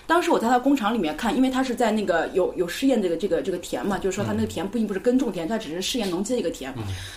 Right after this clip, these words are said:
Speaker 1: 他在那边看，因为他是个山丘，那，那个机器就像我们开的吉普车一样，它是晃来晃去，晃来晃去的。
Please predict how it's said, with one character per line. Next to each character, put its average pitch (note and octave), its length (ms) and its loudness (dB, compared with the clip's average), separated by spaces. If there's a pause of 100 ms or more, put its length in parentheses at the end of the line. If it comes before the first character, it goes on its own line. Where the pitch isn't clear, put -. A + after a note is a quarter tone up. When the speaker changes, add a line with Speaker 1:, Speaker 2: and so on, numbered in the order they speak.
Speaker 1:
他 F4 120 0
在 E4+ 80 4
那 D#4 80 8
边 C#4 120 4
看， C4+ 100 2
因 C#4+ 60 4
为 D4 60 6
他 C4 80 4
是 C4 80 2
个 A#3 60 2
山 C4 200 2
丘， C#4+ 280 0 (580)
那， C#4 180 2 (440)
那 D#4 120 4
个 C4 100 6
机 D4 180 0
器 D#4 200 2
就 A#3+ 120 2
像 B3 160 4
我 F#3 80 4
们 F#3 80 -2
开 B3+ 160 -2
的 G#3+ 80 2
吉 A#3 120 -4
普 G3+ 140 -2
车 A3 180 -2
一 A3 40 0
样， F3 140 0
它 F3+ 60 -2
是 G3+ 60 -6
晃 - 180 0
来 E3 80 0
晃 F#3 160 -2
去， F#3+ 80 -4
晃 F#3+ 180 -2
来 C#3 60 -2
晃 - 180 -4
去 - 140 -8
的。 - 120 -10